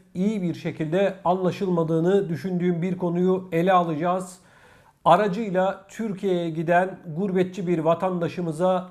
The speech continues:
tam üç yüz yirmi bin T L, yaklaşık sekiz bin euro para cezası yazıldı. Sebebi ise aracını yeğenine verdi.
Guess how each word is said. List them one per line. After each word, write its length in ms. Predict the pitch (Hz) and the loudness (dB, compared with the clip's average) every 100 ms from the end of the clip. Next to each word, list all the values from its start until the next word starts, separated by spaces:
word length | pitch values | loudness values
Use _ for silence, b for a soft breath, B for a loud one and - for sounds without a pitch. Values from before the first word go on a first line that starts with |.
| - | -2
tam 400 | 185 185 180 - - | 0 0 -4 -10 -8
üç 340 | 214 - - | -8 -8 -8
yüz 220 | 180 135 | -6 -4
yirmi 500 | 135 165 202 190 185 165 | -4 -2 -2 -2 -2 -2
bin 240 | 190 175 | -2 -2
T 300 | 185 170 151 | 0 2 2
L, 260 | 131 139 - _ _ _ b b b b - | 2 0 -8 _ _ _ b b b b -8
yaklaşık 840 | 127 165 - 214 - 202 196 - b b b | 4 4 4 -2 -2 -4 -4 -12 b b b
sekiz 760 | - - 185 185 240 214 170 160 | -20 -4 -2 0 -2 -2 -2 -2
bin 340 | 185 180 165 | -2 -2 2
euro 440 | 180 165 131 147 - | 2 4 2 2 0
para 260 | 180 165 | 0 0
cezası 440 | 151 147 151 143 185 | 0 2 2 2 -2
yazıldı. 560 | 170 151 151 139 - - _ | 0 -2 0 -2 -2 -12 _
Sebebi 460 | - 165 165 175 196 | -6 -2 0 0 0
ise 480 | 139 - 180 190 185 B B B _ | -2 0 0 0 -4 B B B _
aracını 760 | 156 202 185 165 151 180 208 196 - _ _ - | 4 4 2 0 0 0 0 -4 -12 _ _ -12
yeğenine 760 | 143 165 185 185 180 180 175 | -4 2 2 2 2 2 4
verdi. 680 | 160 143 135 165 185 180 | 4 4 2 2 0 -2